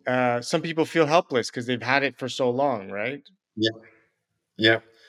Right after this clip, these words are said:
Speaker 2: Yeah. So chronic pain is, it's very a tricky one and,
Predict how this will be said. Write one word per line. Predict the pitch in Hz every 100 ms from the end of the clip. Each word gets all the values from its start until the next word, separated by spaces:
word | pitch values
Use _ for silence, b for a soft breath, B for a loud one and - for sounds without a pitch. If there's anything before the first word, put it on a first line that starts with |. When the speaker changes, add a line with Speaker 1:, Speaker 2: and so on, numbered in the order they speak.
| b -
Speaker 2:
Yeah. | 139 147 120
So | - 143
chronic | - 190 269 -
pain | - 175 170
is, | 165 175 -
it's | 196 160 - - -
very | 170 208 247
a | 208
tricky | - - 143 -
one | 127 123 120
and, | 110